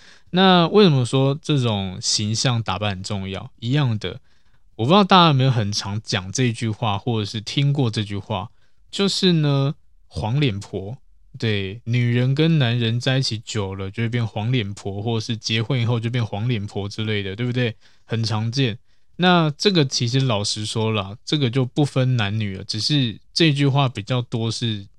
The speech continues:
在讲女生，我也不知道为什么，反正男女都有这个问题。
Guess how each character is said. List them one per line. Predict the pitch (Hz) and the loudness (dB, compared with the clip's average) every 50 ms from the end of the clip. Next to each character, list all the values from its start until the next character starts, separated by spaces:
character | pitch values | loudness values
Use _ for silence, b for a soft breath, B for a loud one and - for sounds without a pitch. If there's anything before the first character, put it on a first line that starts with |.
| - - - | -20 -16 -8
在 | - 123 113 110 104 104 | -4 -2 -2 0 -2 -2
讲 | - - 98 104 117 | -4 -4 -4 -4 -4
女 | 117 104 98 | -4 -4 -6
生， | 98 - - 101 98 98 101 - | -8 -8 -8 -8 -8 -10 -12 -10
我 | - 120 127 | -6 -4 -4
也 | |
不 | 120 - | -4 -2
知 | |
道 | 120 117 | -4 -4
为 | 117 117 | -2 -4
什 | 110 - - | -4 -6 -8
么， | - - 135 - - | -14 -16 -18 -18 -10
反 | - 104 104 107 | -6 -6 -4 -2
正 | 123 143 135 120 | 0 2 2 2
男 | 117 117 | 2 0
女 | 120 110 | -2 -2
都 | 98 113 113 | -2 -2 -2
有 | 104 | -2
这 | 101 110 110 | -2 -4 -4
个 | 104 | -2
问 | 104 110 104 101 104 | -2 -2 -2 -4 -4
题。 | - - - - - | -8 -8 -10 -12 -16